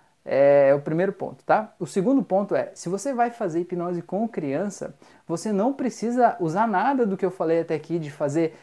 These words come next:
indução, aprofundamento, fazer toda aquela história toda lá e fazer pré-talk, conversa,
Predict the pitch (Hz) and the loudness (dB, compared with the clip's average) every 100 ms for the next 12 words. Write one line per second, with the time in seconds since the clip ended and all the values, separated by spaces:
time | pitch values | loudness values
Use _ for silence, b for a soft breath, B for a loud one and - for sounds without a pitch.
0 | B - 226 233 226 - - 339 359 151 | B -2 2 2 -2 -2 0 2 2 0
1 | 156 180 - 196 196 165 143 156 165 143 | 0 -2 -2 2 2 2 2 2 2 0
2 | 139 135 160 170 220 247 262 240 220 - | -2 -6 -4 -4 -4 -4 -2 -2 -2 -2
3 | 196 190 185 156 175 135 143 180 190 B | 0 0 -2 -4 0 2 4 4 0 B
4 | B 170 170 180 143 175 190 185 160 170 | B -4 -2 0 2 4 4 4 2 0
5 | 160 - 120 180 151 135 - 135 175 131 | 0 2 6 6 6 2 -4 -8 -8 -2
6 | 123 165 160 123 - 127 | 2 4 4 0 -4 -6